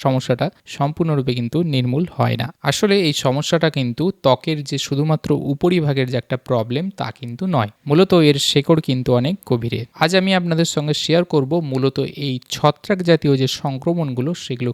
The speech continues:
কেন হয়, এবং সবচেয়ে গুরুত্বপূর্ণ, হোমিওপ্যাথিতে বেস্ট এর কয়েকটি ওষুধ যেগুলো রয়েছে কার্যকরী, সেগুলো সম্পর্কে বিস্তারিত জানাবো, এবং কিভাবে প্রাথমিকভাবে আপনারা খাবেন সেই সম্পর্কেও জানাবো। বিশেষ করে এক নম্বর যে ওষুধ, সেটা বহু পুরনো দিনের এই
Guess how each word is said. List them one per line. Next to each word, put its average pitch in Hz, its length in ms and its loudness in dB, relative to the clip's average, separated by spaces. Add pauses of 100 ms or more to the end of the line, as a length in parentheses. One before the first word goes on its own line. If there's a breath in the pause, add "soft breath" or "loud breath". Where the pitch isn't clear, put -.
কেন 117 260 0
হয়, 135 240 2 (180)
এবং 156 200 0 (200)
সবচেয়ে 156 480 2
গুরুত্বপূর্ণ, 185 440 2 (100)
হোমিওপ্যাথিতে 160 580 0 (300)
বেস্ট 160 320 0 (120)
এর 135 240 -2
কয়েকটি 120 380 2
ওষুধ 127 380 0
যেগুলো 151 240 0
রয়েছে 147 380 0 (240)
কার্যকরী, 135 520 0 (120)
সেগুলো 117 420 -4
সম্পর্কে 117 520 -2
বিস্তারিত 147 500 0
জানাবো, 110 460 0
এবং 156 240 0 (200)
কিভাবে 131 400 0 (180)
প্রাথমিকভাবে 151 680 2
আপনারা 123 340 0
খাবেন 131 360 0 (100)
সেই 127 300 -4
সম্পর্কেও 123 460 -6
জানাবো। 110 420 -2 (220)
বিশেষ 123 320 -2
করে 160 160 4 (160)
এক - 120 -2
নম্বর 185 260 2
যে 165 160 4
ওষুধ, 170 240 2
সেটা 139 260 0 (140)
বহু 139 200 0 (140)
পুরনো 180 340 0
দিনের 170 340 0
এই 131 180 -2